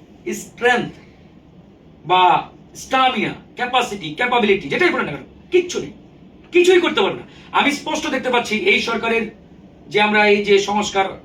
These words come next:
বা এটা সেটা যেগুলো বলছি, এই যে দীর্ঘ এক মাস ঐক্যমত্য কমিশনে আলোচনা করলাম, মিটিং করলাম সবগুলো দল, এগুলো স্রেফ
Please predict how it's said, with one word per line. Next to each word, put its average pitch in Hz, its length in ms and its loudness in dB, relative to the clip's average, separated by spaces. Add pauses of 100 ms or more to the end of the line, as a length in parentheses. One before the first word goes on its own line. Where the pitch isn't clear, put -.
(180)
বা 180 140 0
এটা 190 280 0
সেটা 185 240 -6
যেগুলো 180 220 0
বলছি, 226 420 -2 (520)
এই 196 100 0
যে 208 100 2
দীর্ঘ 202 200 2
এক 185 200 2
মাস - 320 0 (140)
ঐক্যমত্য 185 420 -6
কমিশনে 180 320 -4
আলোচনা 175 280 0
করলাম, 165 220 -4
মিটিং 175 220 -4
করলাম 170 220 -4
সবগুলো 202 320 -4
দল, 139 160 -6 (460)
এগুলো 254 200 -2
স্রেফ 349 440 2